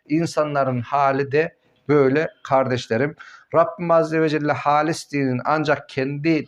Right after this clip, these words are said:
dini olduğunu ne yapıyor? Belirtiyor. Bunu da Zümer suresi üçüncü ayette puta tapan kimselerin puta tapma amaçlarını Kur'an-ı Kerim'den okuduğumuzda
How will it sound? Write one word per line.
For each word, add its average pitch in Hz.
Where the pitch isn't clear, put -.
dini 131
olduğunu 127
ne 135
yapıyor? 147
Belirtiyor. 147
Bunu 165
da 160
Zümer 147
suresi 151
üçüncü 147
ayette 147
puta -
tapan 143
kimselerin 143
puta 165
tapma 165
amaçlarını 151
Kur'an-ı 151
Kerim'den 147
okuduğumuzda 139